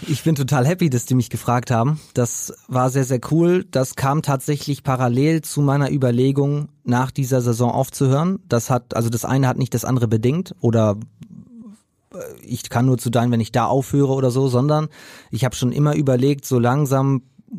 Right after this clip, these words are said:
möchte ich einfach wieder nur noch Reporter sein. Und da ich für N D R eins arbeite und wir auch nicht über den Handballsport von Hamburg berichten, passte das so immer ganz gut.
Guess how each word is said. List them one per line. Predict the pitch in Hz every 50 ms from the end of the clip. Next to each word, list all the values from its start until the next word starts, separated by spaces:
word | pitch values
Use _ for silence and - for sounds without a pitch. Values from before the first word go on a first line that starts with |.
| - - - - -
möchte | 143 143 - 143 135 135 - - 135
ich | 117 120
einfach | 127 123 131 123 110
wieder | 123 120 123 123
nur | 131 135 139 147 156 151
noch | 147 143 139 - -
Reporter | 135 117 - 135 139 156 170 160
sein. | 151 165 165 170 190 208 - - - - - - - - - - - _
Und | - - 127 123 123 123 113 - - - _ _ -
da | - 120 127 123 110
ich | 135 127 - -
für | - 131 123 120 120 120 120 120 -
N | 123 123 120
D | 113 113
R | 113 110 -
eins | - 123 135 147 165 160 -
arbeite | - 120 135 143 143 143 143 135 151 147
und | 139 127 110
wir | 117 123 113
auch | 120 120
nicht | 131 135 127 - -
über | - 139 127 127
den | 120 123 117 117
Handballsport | 120 127 127 117 - - 120 117
von | - 113 107
Hamburg | 107 113 117 110 101 - - _ -
berichten, | 113 113 113 127 120 - - - 147 147 143 - - _ _ _ _ _ _ - - -
passte | - - - - 151 - - - 156
das | 151 151 151 - -
so | - 165 -
immer | - 160 160 160 160
ganz | 160 165 165 -
gut. | - 175 190 226